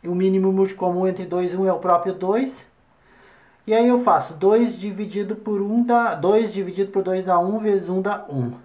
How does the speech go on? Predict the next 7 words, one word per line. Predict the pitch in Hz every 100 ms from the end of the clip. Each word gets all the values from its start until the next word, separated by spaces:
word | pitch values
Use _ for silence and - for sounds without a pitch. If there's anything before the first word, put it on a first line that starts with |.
| _ _ - - - -
Dois | 147 190 226 214 165
dividido | 147 190 185 165 151 190 185
por | - 185
um | 180 185
dá | 180 170 170
dois | 160 156 180 208 233 190
vezes | 160 175 160 170 - -